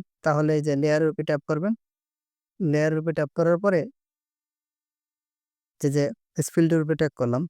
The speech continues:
ট্যাপ করার পরে এখন আপনি কোন সাইডে থেকে কাটতে চান, এখান থেকে। অর্থাৎ যদি আপনি বাম সাইডে কাটতে চান, তাইলে এই যে বামের উপরে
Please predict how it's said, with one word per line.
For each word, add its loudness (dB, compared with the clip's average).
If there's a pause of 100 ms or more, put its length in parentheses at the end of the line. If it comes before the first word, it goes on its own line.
(140)
ট্যাপ -2
করার 2
পরে 0 (340)
এখন 0
আপনি 0
কোন 0
সাইডে -2
থেকে -2
কাটতে -4
চান, -2 (300)
এখান 0
থেকে। -2 (500)
অর্থাৎ 0
যদি 2
আপনি 2
বাম 0
সাইডে 0
কাটতে -2
চান, -2 (560)
তাইলে 2 (580)
এই 0
যে 4
বামের 2
উপরে 0